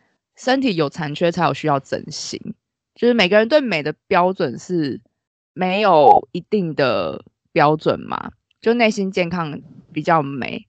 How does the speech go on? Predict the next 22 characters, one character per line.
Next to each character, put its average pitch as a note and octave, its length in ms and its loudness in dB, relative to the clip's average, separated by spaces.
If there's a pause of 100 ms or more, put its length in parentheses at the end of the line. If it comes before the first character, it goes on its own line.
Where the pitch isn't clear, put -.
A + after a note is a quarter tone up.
(120)
而 G#3+ 80 0
且 A#3+ 140 4
手 F3+ 180 0
术 A#3 140 -2
其 G#3+ 120 0
实 E3+ 160 -2
会 F#3 120 2
有 D#3+ 100 2
蛮 D3 160 -4
多 D3+ 200 -2
的 D3 40 -4
风 C#3 340 -4
险， C#3+ 160 -6
很 C#3 140 -6
多 E3 120 0
的 D3+ 60 0
并 E3 220 -6
发 C3+ 180 -2
症 C#3 160 -8
会 C#3 140 -6
发 - 320 -4
生。 - 400 -8